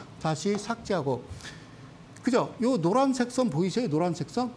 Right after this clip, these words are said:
예, 이 자리, 이 자리. 자, 별표 셋,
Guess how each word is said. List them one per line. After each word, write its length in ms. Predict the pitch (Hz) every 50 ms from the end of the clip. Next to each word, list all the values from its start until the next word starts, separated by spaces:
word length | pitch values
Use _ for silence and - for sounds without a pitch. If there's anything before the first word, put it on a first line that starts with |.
| - - 160
예, 80 | 156 147
이 340 | 160 160 185 233 262 254
자리, 460 | 247 - 156 151 165 139 127 160 226 247
이 280 | 185 202 160 175 180
자리. 560 | 175 - 131 123 131 123 123 160 226 285 277 - -
자, 160 | - - 139 127
별표 760 | - - 160 170 175 175 - - 185 190 202 240 262 262 - - - - - -
셋, 380 | - - - 220 233 247 240